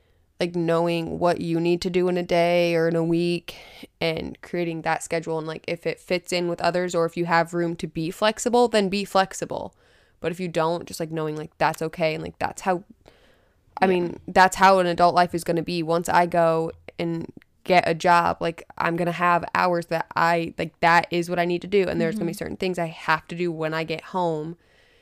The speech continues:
Speaker 1: And it's not just gonna be, like, a free-for-all. So I think it's a good time to practice setting a schedule for yourself and setting
Speaker 2: And prioritizing.
Speaker 1: Yeah.
Speaker 2: I think you need to prioritize for sure.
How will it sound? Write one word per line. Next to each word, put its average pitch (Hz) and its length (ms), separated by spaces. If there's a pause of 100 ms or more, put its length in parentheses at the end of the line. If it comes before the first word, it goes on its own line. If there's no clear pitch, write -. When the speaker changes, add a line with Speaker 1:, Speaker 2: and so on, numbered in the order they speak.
(280)
Speaker 1:
And 175 120
it's - 180
not 170 180
just - 120
gonna 175 160
be, 185 120
like, - 160
a 175 60
free-for-all. - 560
So - 140
I 180 40
think 185 160
it's 180 120
a 190 40
good 170 380
time 170 320
to 165 480 (500)
practice 202 960
setting 185 340
a 190 60
schedule 185 280
for 196 120
yourself 190 420
and 175 180
setting 175 640 (180)
Speaker 2:
And 240 160
prioritizing. 220 880
Speaker 1:
Yeah. 190 320
Speaker 2:
I - 40
think - 180
you 220 100
need 214 140
to - 60
prioritize 196 840
for - 160
sure. - 460